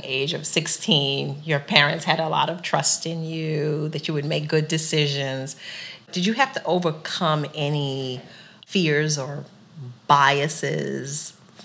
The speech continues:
from the way we were raised in certain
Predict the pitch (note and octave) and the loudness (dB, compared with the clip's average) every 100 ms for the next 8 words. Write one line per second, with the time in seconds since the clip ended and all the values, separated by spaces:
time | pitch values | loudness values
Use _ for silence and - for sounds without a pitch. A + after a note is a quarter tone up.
0 | - - - - G#3+ E3 D#3 D3+ D3 C3+ | -20 -20 -4 2 6 6 6 4 2 -2
1 | A2+ B2 B2+ B2+ B2+ C3 B2+ - - - | -2 2 4 4 2 0 -2 -6 -8 -16
2 | - C#3 B2+ B2 A#2+ A#2+ A#2+ A2 - C3 | -10 -6 -4 -2 -4 -4 -4 -2 0 0
3 | C#3 C#3 C3 B2+ C3+ | -2 -4 -4 -6 -8